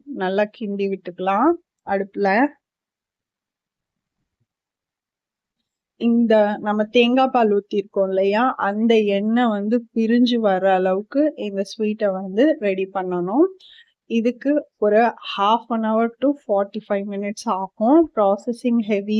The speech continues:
தான், நீங்க கிளறிட்டே இருக்கணும், இல்லைன்னா அடி பிடிச்சிரும். அடி கனமான பாத்திரம் எடுத்துக்கோங்க, அப்படி இல்லைன்னா நான்ஸ்டிக் பாத்திரத்துல செய்யுங்க இந்த ஸ்வீட் செய்யும் போது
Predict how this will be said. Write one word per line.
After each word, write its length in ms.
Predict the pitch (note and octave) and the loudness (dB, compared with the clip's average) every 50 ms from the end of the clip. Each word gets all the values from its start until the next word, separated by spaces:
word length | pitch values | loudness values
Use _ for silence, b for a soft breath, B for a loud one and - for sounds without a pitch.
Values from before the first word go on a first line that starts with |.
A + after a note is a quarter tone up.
| G#3 G3+ | 0 0
தான், 200 | G#3 G#3+ B3 D#4 F4 E4+ B B B B B B B - A3 | 0 2 2 2 0 0 B B B B B B B -4 -2
நீங்க 180 | G#3+ G#3+ A3 A#3 A#3+ A#3 - | 0 0 2 0 0 0 0
கிளறிட்டே 500 | G3 F#3+ G#3 G#3+ G#3+ A3+ A3 A3 A3+ A#3 A#3 G#3+ | 2 4 4 4 4 2 2 2 4 4 4 4
இருக்கணும், 440 | G3 G3 - G3 F#3 F#3 G#3 B3 D4+ D4+ A#3+ G#3+ | 2 0 -4 -6 -4 -2 0 2 2 2 2 0
இல்லைன்னா 320 | G3+ F#3+ F#3+ G3 G#3+ A3+ G#3+ G3 | 0 0 0 0 -2 -2 0 0
அடி 180 | G3 F#3+ F#3+ G#3 G#3+ G3+ _ _ _ - | 0 0 -2 -2 -2 -4 _ _ _ -4
பிடிச்சிரும். 560 | G3 F#3 F#3 - - G#3+ F#3+ G3 G#3+ C4 D#4+ - G#3 G#3 | -4 -4 -4 -4 -2 0 2 4 4 6 4 4 4 2
அடி 200 | G3+ G#3 A3+ C4 A#3 A#3 | 2 2 2 2 2 2
கனமான 580 | A3 G#3 G#3 G#3+ A3+ A#3 A3+ A3+ A#3+ B3 C4+ C4 C4 | 0 0 0 0 0 0 2 2 2 2 2 2 2
பாத்திரம் 480 | B3+ A3+ G3 G#3 G#3 - G#3+ G#3 G3+ G3 G3 | 0 0 0 -2 -4 -4 -4 -4 -2 -4 -4
எடுத்துக்கோங்க, 600 | F#3+ F#3+ - A3 G3+ - G#3 G3 F#3+ F#3+ G3 G#3 A#3+ C#4 C4+ A#3 | -6 -6 -8 -8 -4 0 2 0 2 0 -2 -2 -2 0 0 -2
அப்படி 220 | G3 F#3 F#3+ F#3+ G3+ F#3+ | -2 -4 -2 -2 -2 0
இல்லைன்னா 300 | F#3+ F#3+ F#3+ F#3+ G#3 A#3+ B3 A3+ G3+ | 0 0 0 0 0 0 0 0 0
நான்ஸ்டிக் 500 | F#3+ F#3+ G3+ G#3+ - - - A3+ A3 - - G3+ | -2 -2 -2 -4 -4 -4 -4 -4 -4 -4 -4 -4
பாத்திரத்துல 500 | F#3+ F3+ E3+ F#3 F3 E3+ - G#3 A3+ C4 D4 - - | -4 -4 -4 -6 -8 -6 -4 -2 -2 -2 -2 -4 -6
செய்யுங்க 440 | G#3+ F#3+ F3 F3 G3 F#3+ F#3+ F#3+ G#3+ C#4+ D#4+ C4 | -6 -4 -4 -6 -6 -6 -4 -2 0 0 0 0
இந்த 160 | A3 G#3 G3 G3+ | -2 -4 -6 -8
ஸ்வீட் 320 | - - G3+ G3+ F#3+ - - | -8 -8 -8 -8 -8 -8 -8
செய்யும் 300 | G#3 F#3+ F#3 F3+ G3+ F#3 | -6 -6 -6 -6 -8 -8
போது 240 | F3+ F#3 F3+ F3+ G#3 | -8 -8 -6 -4 -2